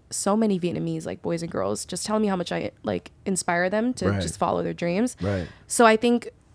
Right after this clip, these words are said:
Speaker 1: as I got further into my career, I'm like, "Oh, sh-, like, this is kind of a big <laughs> responsibility."
Speaker 2: Mm.
Speaker 1: Um, but also it's really cool to just be that person that they can look up to and, like,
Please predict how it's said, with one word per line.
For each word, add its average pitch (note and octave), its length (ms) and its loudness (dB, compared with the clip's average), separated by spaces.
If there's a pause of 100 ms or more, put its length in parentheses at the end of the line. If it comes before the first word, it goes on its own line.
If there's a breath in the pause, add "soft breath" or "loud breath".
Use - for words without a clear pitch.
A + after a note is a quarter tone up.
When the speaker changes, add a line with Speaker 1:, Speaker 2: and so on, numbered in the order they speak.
(420)
Speaker 1:
as G#3+ 200 8
I A3 80 6
got G#3 200 4
further G3 300 4
into G3+ 220 2
my F#3 80 4
career, F#3 280 0
I'm F#3+ 140 4
like, E3+ 180 0
"Oh, G3+ 160 2
sh-, E3+ 40 0 (240)
like, - 200 -2
this G3+ 200 0
is G#3 240 2 (120)
kind F#3 240 0
of E3+ 120 0
a - 80 0
big F3 240 -2
<laughs> F3 60 0
responsibility." G3 960 2
Speaker 2:
Mm. G#3 520 4
Speaker 1:
Um, A3 220 10
but A3+ 120 6
also A#3 320 6
it's - 180 0 (120)
really B3+ 320 6
cool A3+ 300 6
to A3 100 8
just F#3+ 380 0
be G3 160 2
that F3+ 220 2
person F#3+ 340 2
that F3+ 100 2
they E3+ 120 2
can F#3 200 -2
look F3 220 0
up F3 180 2
to G#3 240 2
and, F3 180 4
like, E3 280 -2